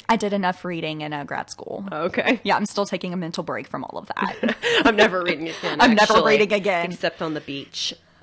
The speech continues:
Speaker 1: Oh my gosh, that was nice.
Speaker 2: Rachel gave me the next one in that book series. I'm talking to this podcast right now like everybody knows what book series I'm talking
Speaker 1: Oh,
Speaker 2: about.
Speaker 1: guys, we will talk about this, um,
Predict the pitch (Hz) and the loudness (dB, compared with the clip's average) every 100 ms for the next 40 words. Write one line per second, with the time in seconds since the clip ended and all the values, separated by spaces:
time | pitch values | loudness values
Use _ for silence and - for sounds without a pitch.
0 | - 214 202 190 185 180 175 180 - 160 | -2 0 0 0 -2 -4 -6 -8 -8 -10
1 | 147 196 - - 240 247 254 196 180 160 | -8 -10 -12 -6 -6 -4 -6 -6 -4 -4
2 | 151 147 - 160 143 127 151 143 - 147 | -4 -6 -8 -6 -6 -6 -6 -6 -4 -2
3 | 143 151 196 202 190 175 151 151 151 139 | -2 0 -2 2 0 0 -2 -2 -2 -2
4 | - 156 - - 131 - 139 - 156 147 | -4 -6 -4 -2 -2 0 -2 -2 -4 -2
5 | 143 139 147 156 156 143 165 143 160 170 | 0 0 -2 -2 -2 -4 -4 -2 -2 -2
6 | - 151 - 135 143 175 - - - 233 | -8 -10 -8 -4 -2 -4 -4 -2 4 4
7 | 196 202 147 226 269 392 294 277 214 196 | 6 4 2 2 2 4 4 6 4 4
8 | 180 170 - 185 175 175 165 | 2 -2 0 0 0 -2 -4